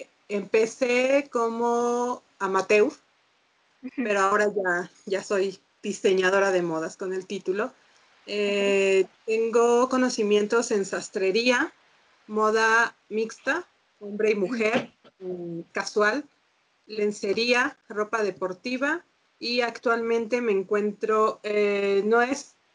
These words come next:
Speaker 1: no estoy estudiando, eh, formalmente, pero son cursos y capacitaciones para modelado y armado de calzado.
Speaker 2: Ok,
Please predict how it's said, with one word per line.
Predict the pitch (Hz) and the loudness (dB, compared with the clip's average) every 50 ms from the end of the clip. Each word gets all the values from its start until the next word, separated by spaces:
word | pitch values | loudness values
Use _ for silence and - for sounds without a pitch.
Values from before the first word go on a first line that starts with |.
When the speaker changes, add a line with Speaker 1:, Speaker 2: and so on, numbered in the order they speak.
| _ _ _ _ _ _ _ _ | _ _ _ _ _ _ _ _
Speaker 1:
no | 220 233 240 | -4 -4 -4
estoy | 247 247 - _ - 285 285 294 | -4 -4 -8 _ -6 -2 -2 -2
estudiando, | 311 - - 277 233 233 233 240 262 269 254 285 277 277 - - - | -2 -2 -2 -2 0 0 0 0 0 2 4 4 4 4 2 0 -6
eh, | 196 196 196 196 196 190 | -6 -4 -2 -2 -4 -2
formalmente, | 190 214 214 202 202 214 220 233 247 240 240 247 262 285 285 311 339 330 | 0 0 0 2 2 2 2 2 2 0 0 2 0 0 0 -2 -8 -4
pero | - 233 214 208 196 | -4 -2 -2 -2 -2
son | 202 - 214 214 214 214 214 | -2 -4 -2 0 0 -2 -2
cursos | 214 233 214 - 247 247 - | -2 -4 -4 -2 -4 -6 -6
y | 233 | -6
capacitaciones | - 190 - - 180 - 196 185 196 180 - 233 220 233 240 240 | -8 -8 -8 -8 -8 -8 -8 -8 -10 -4 -2 -2 0 0 -2 -4
para | - _ 190 180 180 175 175 175 170 185 | -6 _ -4 -2 -2 0 0 -2 -2 -2
modelado | 196 196 185 196 196 196 202 208 214 214 208 226 233 240 233 - _ _ | -2 0 0 2 2 4 4 2 2 2 2 2 2 0 -2 -4 _ _
y | 202 208 214 208 | -6 -2 -2 -2
armado | 190 185 185 196 196 196 190 208 202 180 | -2 -2 -4 -2 -2 -2 -2 -2 -2 -2
de | 185 185 | -2 -2
calzado. | 185 170 156 160 - - - - - _ _ _ _ _ _ _ _ _ _ - - _ _ _ _ _ _ | -2 -4 -6 -6 -10 -18 -20 -20 -20 _ _ _ _ _ _ _ _ _ _ -20 -20 _ _ _ _ _ _
Speaker 2:
Ok, | 220 220 - - | -18 -16 -16 -14